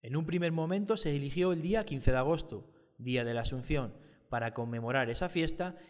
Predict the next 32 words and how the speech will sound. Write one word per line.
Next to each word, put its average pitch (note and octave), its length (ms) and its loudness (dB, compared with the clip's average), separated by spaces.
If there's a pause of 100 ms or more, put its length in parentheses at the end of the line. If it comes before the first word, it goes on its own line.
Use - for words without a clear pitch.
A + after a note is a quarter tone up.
(100)
y - 80 -6
su C#3+ 160 0
primera F3 340 0
celebración E3 640 2
se C#3 160 0
hizo E3 260 0
el B2+ 120 0
año F#3+ 240 0
mil C#3+ 200 -2
cuatrocientos A#2+ 680 -4
noventa A#2+ 260 -2
y D3 100 2
uno, A#2+ 240 0 (460)
con A#2+ 160 -4
una F3+ 220 0
procesión E3 480 0
en A#2+ 220 -8
la A#2 100 -6
que A#2+ 100 -6
se - 140 -2
llevaba B2+ 340 4
a A#2+ 60 2
la D#3 80 2
Virgen E3+ 440 -2 (120)
desde A#2+ 240 0
la A#2 120 -2
catedral B2 760 -2
hasta B2 240 2
la A#2 100 0
iglesia A#2+ 320 -2
de A2+ 100 -2
Santiago. A#2+ 560 0